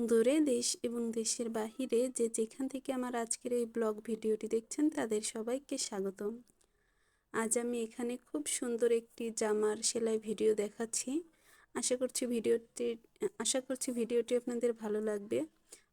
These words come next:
আর যদি ভিডিওটি আপনাদের ভালো লেগে যায়, তবে প্লিজ আমার ভিডিওটি দেখার শুরুতে একটা ছোট করে লাইক দিবেন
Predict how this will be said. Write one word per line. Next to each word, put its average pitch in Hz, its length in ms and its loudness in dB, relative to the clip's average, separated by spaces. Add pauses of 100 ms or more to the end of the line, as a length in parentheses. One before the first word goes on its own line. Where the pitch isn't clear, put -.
আর 214 140 0
যদি 233 260 -2
ভিডিওটি 226 460 0
আপনাদের 226 380 -2
ভালো 214 280 -4
লেগে 208 340 -2
যায়, 220 280 -4 (420)
তবে 220 220 2
প্লিজ 240 380 -4
আমার 233 220 -4
ভিডিওটি 220 460 0
দেখার 226 320 -8
শুরুতে 233 380 -4
একটা 233 200 -6
ছোট 254 240 -2
করে 254 280 0
লাইক 220 340 0
দিবেন 269 280 0